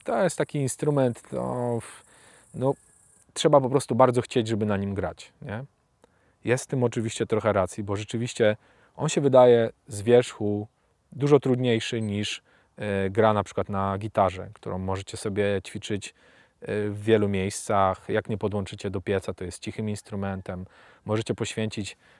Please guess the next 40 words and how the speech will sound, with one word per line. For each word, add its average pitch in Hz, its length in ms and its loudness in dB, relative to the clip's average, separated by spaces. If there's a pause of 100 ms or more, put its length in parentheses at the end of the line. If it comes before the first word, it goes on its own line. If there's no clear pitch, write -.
(120)
e, 98 280 -2
dużo 107 280 0
czasu 104 420 2
takiego, 101 380 -4
który, 101 440 -2 (480)
e, 101 340 -4
na 101 100 -4
przykład, - 420 -4 (520)
e, 107 40 -8
zajmuje 113 400 2
perkusiście 110 520 -2
dotarcie 104 440 -2
do 101 80 0
jego 104 160 -2
salki. 110 400 2
To 104 340 -10 (100)
po 113 100 -16
prostu 107 500 -8
mając 113 260 -2
gitarę 101 300 -4
w 98 40 -8
domu, 101 340 -6 (300)
możesz 101 240 -8
ćwiczyć 98 380 -12
w 104 40 -10
domu. 90 220 -8 (960)
Ale 107 180 0
spójrzcie - 600 -4
na 104 360 0 (260)
tą 135 220 0
rzecz, 117 360 2
o 104 80 -8
której 107 260 -2
się - 140 -8
nie 110 120 -2
mówi, 107 400 -4 (960)
mianowicie 110 540 -2
o 117 120 0
tym, 127 220 -6
że 104 360 0